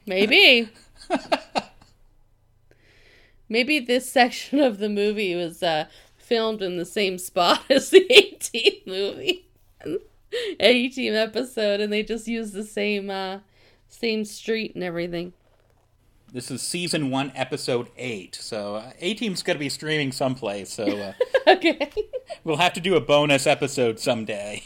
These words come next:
Speaker 1: Yes, we'll
Speaker 2: about
Speaker 1: add this
Speaker 2: this
Speaker 1: to the
Speaker 2: A-Team
Speaker 1: list.
Speaker 2: Yep.
Speaker 1: Season one, episode eight. I'm gonna write it down.
Speaker 2: The Out-of-Towners, a collection racket in New York City, prompts the target to fly the A-Team in to help them out. So next we are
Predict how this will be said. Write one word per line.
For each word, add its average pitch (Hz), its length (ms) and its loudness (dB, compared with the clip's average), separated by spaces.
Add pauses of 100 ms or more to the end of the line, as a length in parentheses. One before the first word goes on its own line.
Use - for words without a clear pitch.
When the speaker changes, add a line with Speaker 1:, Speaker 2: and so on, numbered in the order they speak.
Speaker 1:
Yes, 208 540 0
we'll 214 160 0
Speaker 2:
about 220 220 8
Speaker 1:
add 220 80 2
this 226 180 4
Speaker 2:
this - 80 -8
Speaker 1:
to - 160 2
the 196 60 4
Speaker 2:
A-Team 185 120 2
Speaker 1:
list. 190 520 2 (160)
Speaker 2:
Yep. 139 340 2
Speaker 1:
Season 247 460 -2
one, 220 220 4
episode 226 520 4
eight. 185 460 -2
I'm 185 120 0
gonna 190 160 0
write 180 160 2
it 175 120 -4
down. 160 400 -4 (800)
Speaker 2:
The 117 180 -12
Out-of-Towners, 117 800 -4
a 110 40 0
collection 127 520 -4
racket 107 440 -4
in 104 140 -12
New 120 100 -4
York 123 280 -2
City, 113 200 -4
prompts 127 440 -6
the 117 100 -4
target 117 540 -2
to 104 80 -14
fly 117 420 -2
the 110 180 -10
A-Team 113 600 -6
in 98 220 -10
to 98 80 -8
help 107 320 -6
them 101 180 -6
out. 85 300 -8 (360)
So - 160 -10
next 135 360 -4
we 127 240 -4
are 104 300 -4